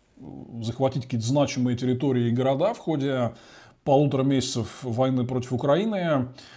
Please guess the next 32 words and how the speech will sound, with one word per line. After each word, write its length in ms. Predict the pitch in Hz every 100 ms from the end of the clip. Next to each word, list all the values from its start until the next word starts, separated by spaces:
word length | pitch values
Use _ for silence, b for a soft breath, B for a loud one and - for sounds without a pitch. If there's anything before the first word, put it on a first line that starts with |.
| B B
А, 380 | 131 127 123 120
и 240 | 170 196 196
у 100 | 180
него 240 | 170 180
светит 480 | 180 160 185 185 127
вот 300 | 139 127 -
их 160 | 156 -
такой 320 | 143 151 123
сакральный 760 | - 147 - 165 165 156 139
диктаторский 760 | 123 127 - 151 127 123 - 123
праздник 560 | 123 147 135 123 117 113
девятого 480 | 135 139 135 127
мая, 580 | 127 180 196 165 135 - - _ _ _ _ _ _ _ - -
который 320 | 117 139 120
они 140 | 120
делают 380 | 117 139 123 117
своей 240 | 123 117
такой 260 | 110 104 117
основой 680 | 113 147 147 135 120 107 98 B B B B
государственной 720 | 117 110 117 139 131 120 127
пропаганды 800 | 123 123 131 131 143 127 127 123
и 80 | 127
мифологии. 720 | 131 127 135 190 208 165 147
Им, 240 | 143 160 180
конечно, 400 | 151 160 170 143
к 100 | 120
девятому 600 | 123 139 165 147 135 135
мая 320 | 151 180 156
нужно 320 | 139 139 139
принести 520 | - 131 135 123 156
в 140 | 123 -
клюве 640 | 139 151 139 127 117 107